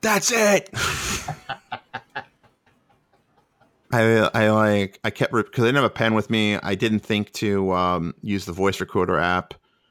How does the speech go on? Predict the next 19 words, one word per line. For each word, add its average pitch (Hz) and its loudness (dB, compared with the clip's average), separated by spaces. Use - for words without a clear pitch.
Again, 92 0
you 90 -6
know, 85 -4
just - -8
recovered 98 -6
from 90 -2
a 80 -2
concussion. 85 -2
So 85 -2
I 87 2
just 90 -8
kept 98 -2
saying, 95 0
repeating, 92 -2
"Data-driven, 87 0
data-driven" 85 -2
in 80 -2
my 78 -2
head. 78 -4